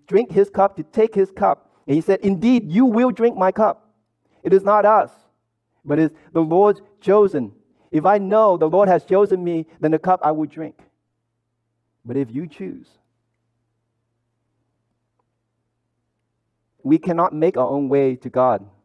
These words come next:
There's only one way to the Father, and it's through Jesus Christ. Can you drink the cup? Do you see the cup? Is the cup presented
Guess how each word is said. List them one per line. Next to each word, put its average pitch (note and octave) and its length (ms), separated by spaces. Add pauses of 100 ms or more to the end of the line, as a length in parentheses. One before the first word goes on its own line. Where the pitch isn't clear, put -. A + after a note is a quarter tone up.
(140)
There's C3+ 280
only E3+ 200
one D3+ 300
way C#3 200
to C3+ 100
the A#2+ 100
Father, A2+ 540
and G2+ 140
it's G2 100
through A#2 240
Jesus A2 300
Christ. - 360 (880)
Can D3+ 220
you C#3+ 140
drink C3 280
the A#2+ 60
cup? - 300 (1300)
Do A#2+ 80
you B2 120
see E3+ 320
the G#2 140
cup? - 220 (280)
Is D3 140
the F3 100
cup E3 240
presented D3 540